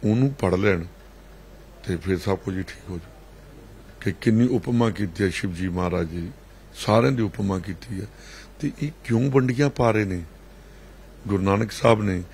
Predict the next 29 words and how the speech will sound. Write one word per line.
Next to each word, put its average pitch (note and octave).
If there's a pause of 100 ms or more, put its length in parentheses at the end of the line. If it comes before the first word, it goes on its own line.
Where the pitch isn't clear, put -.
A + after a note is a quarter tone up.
(320)
ਕਿੰਨੀ B2
ਵਾਰ C3
ਭਗਵਾਨ A2
ਰਾਮ G2
ਦਾ F#2+
ਲਿਖਿਆ, F#2+ (400)
ਗੁਰੂ A#2
ਗ੍ਰੰਥ A#2
ਸਾਹਿਬ A#2
'ਚ G#2+ (420)
ਖੁਦ A#2
ਰਾਮ, G2+ (920)
ਅੱਜ, G#2 (160)
ਅੱਜ G#2+
ਵੀ C#3
ਅਸੀਂ G#2
ਕਹਿੰਦੇ G2+
ਹਾਂ, G2 (340)
ਕਿਸੇ G2+
ਨੇ A2
ਕਦੀ A2+
ਸੁਣਿਆ G#2+ (560)
ਕਿ G#2+
ਕੱਲੀ A#2
ਇੱਕ A#2
ਦੀ B2
ਅਰਦਾਸ A#2
ਕੀਤੀ A2+
ਹੈ? A#2